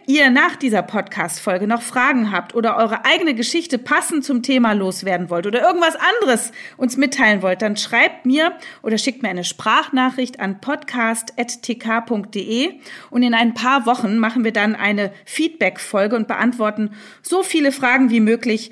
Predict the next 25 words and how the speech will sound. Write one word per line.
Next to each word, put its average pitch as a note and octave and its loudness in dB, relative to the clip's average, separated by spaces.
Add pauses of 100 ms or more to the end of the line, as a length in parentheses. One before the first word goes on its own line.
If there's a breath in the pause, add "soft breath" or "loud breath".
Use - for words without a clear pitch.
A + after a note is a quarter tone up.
(160 loud breath)
nochmal A#3 2
mit G#3 -4
unserer G3+ -2
Expertin. - -10 (240 loud breath)
Frau C#4 -2
Professor C4+ 0
Milek, F3 0
dieser C#4+ 0 (220)
Shutdown F#3 0 (100)
hat D#4 -2
begonnen, A#3 2
ziemlich E4 -2
plötzlich, G#3 0
ziemlich C4+ 0
überraschend. A3+ -2
Und A3+ -2
als A#3+ 2
das A3 -6
Ganze B3+ 0
losging, G#3+ 0 (640 loud breath)
was F#4 -2
ist E4 -8
Ihnen C4+ 2
da A#3+ 2
als A3 -2